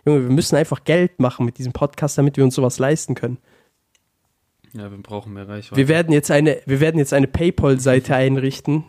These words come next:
Speaker 1: <laughs> für S G S S. Bitte, äh,
Speaker 2: Am Ende
Speaker 1: kontaktiert
Speaker 2: kommst
Speaker 1: alle
Speaker 2: du
Speaker 1: eure reichen Freunde.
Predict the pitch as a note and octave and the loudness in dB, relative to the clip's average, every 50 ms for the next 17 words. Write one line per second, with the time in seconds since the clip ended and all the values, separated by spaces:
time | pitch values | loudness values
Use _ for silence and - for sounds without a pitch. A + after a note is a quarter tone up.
0 | - B2+ A#2+ - - - - - - - - - - - - - E3+ - - - | -6 -2 0 0 0 -2 -4 -8 -10 -10 -10 -12 -14 -10 -2 -2 -2 -2 -2 -12
1 | - - - C#3+ D3 C3+ D3+ - - - D3 C3+ C3 - C3 C#3+ D#3 - - - | -10 -2 0 0 2 2 -2 -4 -4 -4 -2 -2 -2 -2 -2 -2 -2 -2 -4 -12
2 | - - - - E3 D#3+ - D#3 C#3+ C#3 - - - - - _ _ _ _ - | -18 -14 -4 -4 -2 0 2 2 2 2 -2 -6 -20 -20 -20 _ _ _ _ -2
3 | C#3 C3+ C3+ B2+ B2 - - _ - - - C#4 C#4 - C#3+ - D3 A#2+ A#2+ A#2+ | 0 2 4 2 2 0 -6 _ -18 -14 -8 -4 0 0 0 0 0 -2 2 2
4 | E3+ D#3+ C3+ B2+ A#2+ D3+ E3+ F3+ D3+ D3+ D#3 D#3 D3 D3 C3+ C#3+ D3+ E3 E3+ - | 2 2 2 0 2 2 4 4 4 4 2 2 2 0 0 2 2 0 0 0
5 | - C#3+ - - - D#3+ F3 F3+ F3 E3+ E3 | -2 -4 -2 0 0 2 2 2 2 0 -2